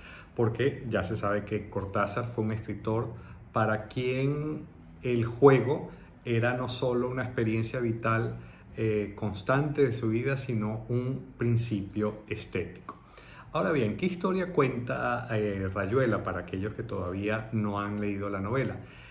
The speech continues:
En un sentido, es una historia de amor, de amor un poco frustrado, bastante frustrado, desafortunado, entre Horacio Oliveira y Lucía de Oliveira, o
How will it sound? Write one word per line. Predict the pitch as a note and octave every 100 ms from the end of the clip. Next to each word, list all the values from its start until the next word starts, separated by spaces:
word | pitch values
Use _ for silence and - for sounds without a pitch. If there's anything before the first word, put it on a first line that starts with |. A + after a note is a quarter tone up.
| -
En | A2+
un | A#2
sentido, | A#2 E3 E3+ E3+ F3
es | G#2+
una | A#2+ B2
historia | A2+ B2 A#2
de | A#2
amor, | A#2+ D3 C#3+ - - - A2
de |
amor | G2+ F#2+ F#2
un | - A2+
poco | A2+ G#2 -
frustrado, | - G2+ F#2+ - B2+ B2 G2
bastante | F#2 - B2+ B2+ A#2+
frustrado, | - - B2 A#2 A2
desafortunado, | G2+ A2+ A2 G#2+ B2 A#2+ A#2 A#2+ - -
entre | C3+ C3 - C#3+ F3 - - -
Horacio | G2+ A#2+ - - D3+
Oliveira | B2+ A2 B2+ C#3+ F3 F3+ - -
y | C#3+ D#3+ F#3 - - -
Lucía | B2 A#2+ - - D3+ D3+ D3
de | B2 A2+
Oliveira, | G#2+ G#2+ A#2 C3 C#3 C3+
o | - B2 A2